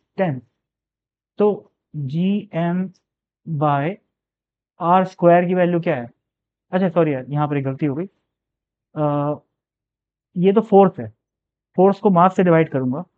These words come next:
moon के mass से, तो ये एम और एम कट जाएगा, ठीक है ना? इसको काटो। और जीएम by आर स्क्वायर क्या है? Acceleration due to gravity at surface, जिसकी value होती है जी, Divide कर दो दोनों को।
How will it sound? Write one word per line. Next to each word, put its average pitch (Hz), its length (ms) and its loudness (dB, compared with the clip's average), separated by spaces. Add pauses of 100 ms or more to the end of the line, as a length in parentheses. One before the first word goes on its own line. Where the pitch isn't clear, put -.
moon 165 220 2
के 165 100 -2
mass 139 240 -4
से, - 100 -18
तो - 1000 -12
ये 170 80 0
एम 175 240 0
और 170 120 2
एम 175 140 -2
कट 165 140 0
जाएगा, 117 300 -6 (280)
ठीक 123 120 -12
है 165 60 -8
ना? 214 80 -12 (1300)
इसको 107 280 -18
काटो। 123 340 -10 (2250)
और 143 200 -2
जीएम 170 340 -2
by 170 100 0
आर 160 180 0
स्क्वायर 160 220 -4
क्या 175 140 -4
है? 185 140 -2
Acceleration 160 460 -2
due 160 160 -4
to 156 100 -2
gravity 147 360 -4
at - 120 -10
surface, 220 480 -4
जिसकी 151 220 -6
value 139 320 -4
होती 139 220 -8
है 131 100 -4
जी, 196 340 -6 (800)
Divide 165 300 4
कर 180 100 0
दो 175 160 0
दोनों 170 220 0
को। 180 180 -6